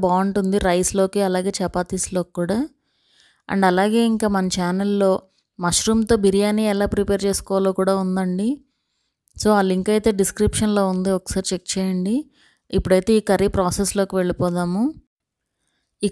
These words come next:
కర్రీ ప్రిపేర్ చేసుకోవడానికి ముందుగా ఒక త్రీ స్పూన్స్ ధనియాలు, ఒక ఫైవ్ గార్లిక్, ఒక నాలుగు లవంగాలు, దాల్చిన చెక్క, అలాగే చిన్న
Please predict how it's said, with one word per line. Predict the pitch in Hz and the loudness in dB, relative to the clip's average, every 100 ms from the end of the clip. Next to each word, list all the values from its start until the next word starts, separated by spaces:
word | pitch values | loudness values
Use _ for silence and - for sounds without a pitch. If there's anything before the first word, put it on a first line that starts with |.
| 202 | 2
కర్రీ | 190 214 208 | 2 0 0
ప్రిపేర్ | 214 214 214 | 0 0 0
చేసుకోవడానికి | 208 - 196 196 190 208 208 | -2 -4 -4 -2 -2 -2 -2
ముందుగా | 190 196 214 226 208 | -2 -2 -2 -2 0
ఒక | 202 190 190 _ _ _ _ | 2 2 0 _ _ _ _
త్రీ | 196 202 - | -2 -2 -2
స్పూన్స్ | 208 208 226 214 190 | -4 -2 -2 0 -2
ధనియాలు, | 185 190 196 202 226 294 _ _ _ _ _ _ _ _ - 180 | 0 -2 -2 0 -2 -4 _ _ _ _ _ _ _ _ -10 -6
ఒక | 185 - | -6 -2
ఫైవ్ | 185 190 190 | 0 2 0
గార్లిక్, | 180 180 196 202 - 220 277 - - - - - _ _ _ _ _ _ - 175 | 0 0 -2 -6 -6 -6 -4 -6 -8 -10 -16 -18 _ _ _ _ _ _ -10 -4
ఒక | 196 | 0
నాలుగు | 185 185 185 185 | 0 0 0 0
లవంగాలు, | 175 180 196 202 202 208 294 - - - - - - _ _ _ _ _ _ _ _ _ _ _ _ _ _ _ _ _ _ _ _ _ - 180 | 0 -2 0 0 0 -2 -4 -4 -6 -6 -8 -12 -16 _ _ _ _ _ _ _ _ _ _ _ _ _ _ _ _ _ _ _ _ _ -10 0
దాల్చిన | 180 175 175 214 208 | 0 2 -2 -2 -2
చెక్క, | 208 196 - 226 - | -2 -6 -6 -4 -2
అలాగే | 180 185 202 214 | -2 0 -2 -2
చిన్న | 208 190 | -2 0